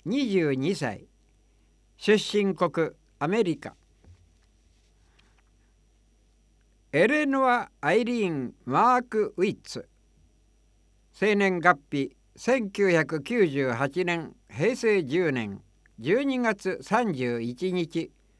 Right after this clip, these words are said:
年齢二十二歳、出身国アメリカ。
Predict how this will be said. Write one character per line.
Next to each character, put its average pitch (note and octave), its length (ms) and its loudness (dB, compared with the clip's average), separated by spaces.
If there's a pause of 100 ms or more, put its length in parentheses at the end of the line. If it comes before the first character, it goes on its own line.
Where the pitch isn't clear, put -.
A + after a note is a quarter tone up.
(580)
年 G3 240 0
齢 D#3 440 0 (220)
二 A#3+ 220 0
十 F3 260 2
二 C3 180 0
歳、 A2+ 320 -6 (840)
出 A3 220 2
身 A3+ 340 -4
国 C3 380 -6 (360)
ア C#3+ 80 -2
メ F3 160 2
リ F3 140 -2
カ。 - 240 -4